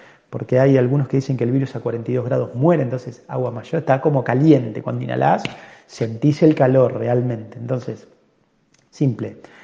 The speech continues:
A la mañana y a la tarde, o cerca del mediodía y a la tarde-noche,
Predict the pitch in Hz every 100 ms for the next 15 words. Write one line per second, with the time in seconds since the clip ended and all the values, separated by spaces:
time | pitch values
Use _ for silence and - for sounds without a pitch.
0 | - - 226 233 190 156 127 117 123 147
1 | 147 131 175 208 220 175 - 160 156 139
2 | 131 127 127 120 117 120 120 139 139 135
3 | 185 - 202 165